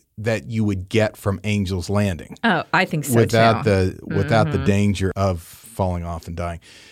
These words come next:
Speaker 1: You actually look down on Angel's Landing
Speaker 2: That's
Speaker 1: and
Speaker 2: right.
Speaker 1: then into the valley. So that's a pro tip.
Speaker 2: Pro tip, right. Um, if you're planning to do this trail,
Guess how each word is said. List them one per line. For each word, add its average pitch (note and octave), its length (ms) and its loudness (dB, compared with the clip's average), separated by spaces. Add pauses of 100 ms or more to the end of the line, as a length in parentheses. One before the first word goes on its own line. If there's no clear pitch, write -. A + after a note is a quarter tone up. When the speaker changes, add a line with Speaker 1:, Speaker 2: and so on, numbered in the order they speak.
Speaker 1:
You B2+ 280 2
actually C3+ 320 4
look G#2+ 280 0 (180)
down A2+ 500 4
on G2+ 540 2 (320)
Angel's G2 460 -2
Landing F2 320 -4
Speaker 2:
That's D3+ 160 -4
Speaker 1:
and G2+ 80 0
Speaker 2:
right. G#2 160 2
Speaker 1:
then A2+ 260 2
into G#2+ 720 0
the F2+ 100 -2
valley. F2+ 400 0
So F#2 440 -2 (340)
that's - 180 -2
a - 60 -18
pro G#2+ 200 4
tip. - 320 -6 (460)
Speaker 2:
Pro E3 220 4
tip, B2+ 280 -2
right. C3 400 0 (260)
Um, D#3+ 220 0
if F#3 200 0
you're F3 180 0 (200)
planning A#3 420 2
to A3 120 -6
do F#3 200 0
this F3 200 -4
trail, D#3+ 360 0